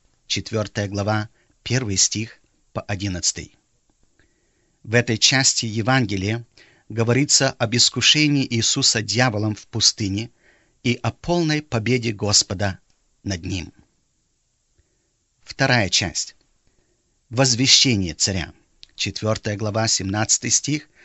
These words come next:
по шестнадцатую главу, двадцатый стих. Во-первых, он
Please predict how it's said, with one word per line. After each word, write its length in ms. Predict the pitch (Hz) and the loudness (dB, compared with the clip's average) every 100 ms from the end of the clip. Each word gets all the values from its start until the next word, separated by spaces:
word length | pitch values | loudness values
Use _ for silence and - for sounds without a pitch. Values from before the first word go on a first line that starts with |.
| - - _ | -20 -20 _
по 100 | - | -4
шестнадцатую 720 | 143 135 - 113 113 - 107 101 | 0 0 0 0 -2 -2 -4 -6
главу, 360 | 98 95 107 - - | -6 -6 -8 -10 -12
двадцатый 640 | 92 92 - 92 92 90 | -8 -4 -2 -2 -4 -2
стих. 440 | - 87 - _ _ _ _ _ _ _ - | -2 -2 -8 _ _ _ _ _ _ _ -8
Во-первых, 600 | 104 - 107 78 - _ _ _ _ _ _ _ _ _ _ _ _ _ _ _ _ _ | -6 -2 -2 -4 -16 _ _ _ _ _ _ _ _ _ _ _ _ _ _ _ _ _
он 400 | 123 131 151 156 | 2 4 4 -2